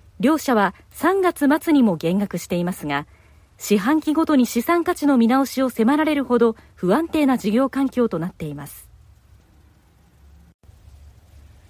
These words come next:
日野自動車エンジン不正、二千三年規制から、国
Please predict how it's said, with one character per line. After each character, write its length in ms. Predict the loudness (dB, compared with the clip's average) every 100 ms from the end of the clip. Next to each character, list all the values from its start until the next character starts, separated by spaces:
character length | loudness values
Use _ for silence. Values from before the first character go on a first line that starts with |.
| -20 -20 -20 -20 -6
日 160 | 2
野 80 | 4
自 180 | 2 2
動 200 | 2 2
車 280 | 2 0 0
エ 160 | 0 2
ン 80 |
ジ 160 | 4 4
ン 100 | 2
不 60 | 0
正、 440 | -4 -2 -2 -6 -18 _ _ -2
二 100 | -2
千 300 | 0 0 -2
三 320 | -4 0 2
年 160 | 4 4
規 140 | 2
制 260 | -2 0 0
か 180 | 0 -4
ら、 160 | -4 -8 -20 _ -20 -20 _ _
国 160 | 0